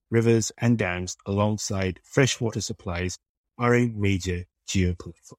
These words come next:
concern. Speaking of plumbing and supplies, that means utilities. Control of utilities, including the internet and even search engines, will be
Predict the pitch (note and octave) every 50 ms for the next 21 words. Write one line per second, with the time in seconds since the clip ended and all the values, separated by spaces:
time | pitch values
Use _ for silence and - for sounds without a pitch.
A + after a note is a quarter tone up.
0 | _ - - - - - - B2 G#2 E2+ D#2 _ _ _ _ _ _ _ _ _
1 | _ _ _ _ _ _ _ _ _ _ _ _ _ _ - - - - - B2+
2 | G#2+ - G#2+ G2 F#2+ F2+ - - G#2 G2 F2+ - - _ - - B2+ A2 G#2 G2+
3 | G2+ G2+ - - - F#2 F2+ E2+ - - - - C#3 C#3+ C#3 C3 C3 C3 B2 -
4 | - _ _ _ _ _ _ _ _ - B2+ C#3+ - _ - G2 F2+ F2 F2 F2+
5 | - - - _ _ - G2 F#2 F2+ - _ _ - - E3 E3 B2+ - - -
6 | D#2 - - - - _ _ _ _ _ _ _ _ _ _ _ _ _ _ _
7 | _ _ - - G2 F2+ - - B2 A#2 A#2 B2+ C3+ - _ - A2 G2 - G2+
8 | F#2+ F#2 - - - E3 E3 - - D#3 C#3 C3+ A#2+ - - A2 A2 A2 - -
9 | A#2+ G2+ G2 F#2+ F2 F2+ - - B2 A#2+ - - A#2 A2 A2 - - - G#2 -
10 | - G#2 F#2+ F2 F2+ E2+ D#2+ - - - D3+ C3+ - - G#2 F#2 F2 - F2+ F2
11 | F2 - - - _ _ _ _ _ _ - A#2+ A#2 - - F#2 F2+ -